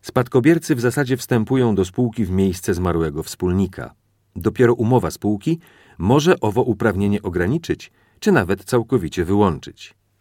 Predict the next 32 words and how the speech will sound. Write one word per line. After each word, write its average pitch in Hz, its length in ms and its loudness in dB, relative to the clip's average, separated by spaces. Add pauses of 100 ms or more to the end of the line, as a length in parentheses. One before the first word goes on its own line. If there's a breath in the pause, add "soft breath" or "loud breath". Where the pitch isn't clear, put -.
(100)
Jeśli 117 320 2
tak 90 220 -2
jest, - 380 4
umowa 170 340 4
musi 147 260 0
również 135 360 2
określać 123 500 0
warunki 101 380 0
spłaty 87 360 -2
spadkobierców. - 960 -2 (420)
Gdy 104 240 0
tego 104 260 0
nie 78 140 -6
uczyni, 139 420 0 (280 soft breath)
ograniczenie 117 760 2
lub 98 240 0
wyłączenie 117 680 4
ich 87 320 -8
wstąpienia 98 500 -2
do 73 100 -10
spółki 117 480 -2 (140)
nie 113 180 4
wywoła 135 400 2
żadnych 78 380 -8
skutków. - 680 -6 (1120)
Przejdźmy 202 340 2
teraz 151 240 2
do 123 100 2
procesu 120 400 -2
sprzedaży 107 460 0
ubezpieczeń 87 580 -4
krzyżowych. 90 680 -4